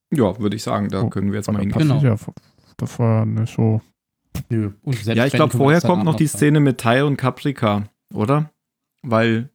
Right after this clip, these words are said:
Speaker 1: ähm, er soll sie ja fragen, ob, ähm, sie, ähm, etwas rausrückt, ähm, bezüglich dem, dem Problem, dass die Zylonen sie immer wieder einholen oder, oder verfolgen. Weil, ähm, die Galactica vers-,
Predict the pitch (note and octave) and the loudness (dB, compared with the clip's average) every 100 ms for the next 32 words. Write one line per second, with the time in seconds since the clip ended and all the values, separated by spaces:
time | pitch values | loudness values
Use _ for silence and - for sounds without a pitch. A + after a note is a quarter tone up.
0 | _ B2+ A2+ A#2+ A#2+ A#2 B2+ B2 B2 A#2 | _ -2 -2 0 0 2 0 2 0 -2
1 | - G2 F2 A#2 D#3+ E3 - _ _ _ | -4 -2 0 0 -2 -4 -6 _ _ _
2 | _ _ _ _ A#2+ B2+ - _ - A#2 | _ _ _ _ -2 -2 -6 _ 0 2
3 | A#2 A2+ A#2 A#2 F#3 A#3+ C4 _ _ _ | 2 0 -2 0 2 2 0 _ _ _
4 | _ - C#3+ D3+ - C3 C#3+ A#2+ A#2 G2 | _ -4 -2 0 -4 -4 -2 -2 0 0
5 | B2 F#3 F#3+ G#3+ C4 - - _ _ _ | 0 -2 -2 -4 -4 -14 -20 _ _ _
6 | _ _ _ _ B2+ C3 C3 C3+ C#3 _ | _ _ _ _ -2 0 0 0 -4 _
7 | _ - - C#3 - C#3 D3+ E3 D#3 D3+ | _ -20 -4 -2 0 -2 0 2 2 0
8 | - _ _ _ _ - C3 C3+ B2+ C3+ | -10 _ _ _ _ 0 2 2 0 0
9 | A#2 A#2 B2+ C3 C#3 - - A#2 D#3 D#3+ | 0 0 2 2 0 -2 0 2 4 4
10 | G#2+ A2+ G#2 G2 G2 F#2+ G2+ G2+ G2+ G2+ | 2 2 2 2 0 2 2 4 2 2
11 | F#2 F#2+ G2 G2 F#2+ G2 - G2+ G2 G2+ | -4 -6 -4 -4 -4 -4 -2 0 0 -2
12 | - - - - - - G#2 G#2+ A2 - | -8 -20 -20 -20 -20 0 2 4 2 -2
13 | - G#2+ G#2 G#2 G#2 - _ _ _ _ | -4 0 2 2 -2 -10 _ _ _ _
14 | _ A2 A2 G#2+ - D#3 D#3 C#3+ | _ 0 2 0 2 0 2 0